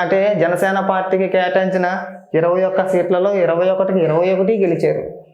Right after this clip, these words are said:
నీకు రెండు వేల పంతొమ్మిదిలో నూట యాభై ఒక్క మంది గెలిచారు, నీకు నూట యాభై ఒక్క మంది ఎమ్మెల్యేలు.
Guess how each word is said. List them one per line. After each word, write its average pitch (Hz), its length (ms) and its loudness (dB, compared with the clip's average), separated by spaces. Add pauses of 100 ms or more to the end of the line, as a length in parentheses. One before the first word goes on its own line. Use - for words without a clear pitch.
(920)
నీకు 185 180 4
రెండు 180 200 2
వేల 208 200 2
పంతొమ్మిదిలో 202 460 0
నూట 185 300 -2
యాభై 185 460 0
ఒక్క 180 180 -4
మంది 190 160 2
గెలిచారు, 190 380 0
నీకు - 180 -4 (160)
నూట 160 180 0
యాభై 175 240 0
ఒక్క 170 140 0
మంది 180 200 0
ఎమ్మెల్యేలు. 180 460 0